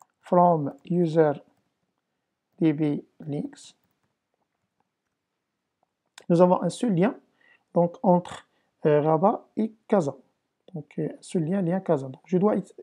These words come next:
créer un autre deuxième lien. Donc, lien Rabat vers l'utilisateur user Rabat. Donc, euh, pour créer un lien, déjà expliqué dans la dernière vidéo, vous pouvez revenir, euh, la, la vidéo précédente pour, euh, voir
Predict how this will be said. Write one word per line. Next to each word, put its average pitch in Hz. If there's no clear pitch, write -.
créer 220
un 220
autre 254
deuxième 202
lien. 143
Donc, -
lien 175
Rabat 156
vers 220
l'utilisateur 190
user 233
Rabat. 160
Donc, 165
euh, 156
pour 170
créer 196
un 175
lien, 233
déjà 196
expliqué 185
dans 170
la 160
dernière 160
vidéo, 160
vous 190
pouvez 165
revenir, 160
euh, 165
la, 165
la 165
vidéo 165
précédente 175
pour, 240
euh, 180
voir 180